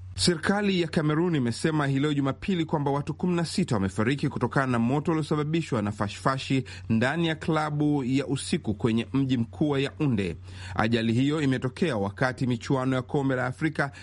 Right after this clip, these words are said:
inaendelea nchini humo. Taarifa ya Wizara ya Mawasiliano inaeleza kwamba watu wanane pia walijeruhiwa kwenye ajali hiyo iliyotokea jana usiku. Inasema kwamba moto ulianza baada ya kusikika mlipuko mkubwa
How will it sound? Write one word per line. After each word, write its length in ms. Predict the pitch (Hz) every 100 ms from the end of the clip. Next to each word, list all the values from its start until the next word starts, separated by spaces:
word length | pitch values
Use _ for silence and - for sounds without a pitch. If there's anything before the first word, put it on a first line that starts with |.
| -
inaendelea 680 | 151 151 147 147 160 156 104
nchini 340 | 98 - 92
humo. 420 | 95 131 117 98 78 - - -
Taarifa 680 | 135 113 113 135 - 127 120
ya 300 | 113 123 120
Wizara 440 | 120 117 113 139
ya 60 | 135
Mawasiliano 720 | 123 120 - 123 131 143 175
inaeleza 460 | 113 107 101 107 101
kwamba 380 | 98 131 123 120 - -
watu 400 | 98 110 139 143
wanane 400 | 156 151 160 156
pia 400 | 156 214 156 95
walijeruhiwa 800 | 80 98 113 110 110 123 143 127
kwenye 300 | - 135 127
ajali 300 | 127 131 127
hiyo 220 | 147 143
iliyotokea 600 | 95 98 98 98 143 120
jana 320 | 117 123 90 82
usiku. 580 | 90 135 113 123 101 - - -
Inasema 600 | 135 120 110 - 139 143
kwamba 500 | 135 139 123 127 123 -
moto 460 | 120 123 165 -
ulianza 560 | 104 104 113 127 123 123
baada 340 | 110 113 120
ya 60 | 120
kusikika 580 | 107 123 - 147 - 135
mlipuko 540 | 131 127 131 147 -
mkubwa 540 | 143 - - 175 110